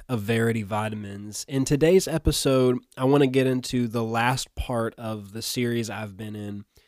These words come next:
in this segment entitled The Hypothetical Game. And just, uh, for a little bit of review, the last three weeks we talked about how we have to be careful about the what if question. You know,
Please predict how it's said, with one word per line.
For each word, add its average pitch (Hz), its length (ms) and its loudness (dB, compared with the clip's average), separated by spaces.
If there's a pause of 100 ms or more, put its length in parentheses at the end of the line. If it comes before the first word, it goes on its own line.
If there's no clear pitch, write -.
(180)
in 113 180 -2
this 117 140 -2
segment 110 540 -4
entitled 120 540 -4
The - 80 -8
Hypothetical 113 800 -8
Game. 80 360 -18
And 120 140 -4
just, 139 320 0 (160)
uh, 127 200 -8
for 123 180 -2
a 117 60 2
little 127 260 4
bit 127 160 6
of 117 120 2
review, 113 580 0 (340)
the 127 80 0
last 135 400 -2
three 135 240 2
weeks 120 360 -2
we 123 120 -6
talked 127 360 -6
about 110 380 -4 (400)
how 127 240 -2
we 131 140 2
have 165 240 -4
to 175 80 0
be 175 100 -4
careful 160 680 -2
about 123 420 -8
the 120 80 -2
what 120 280 -2
if 123 220 -6
question. - 520 -14 (840)
You 143 120 6
know, 135 280 6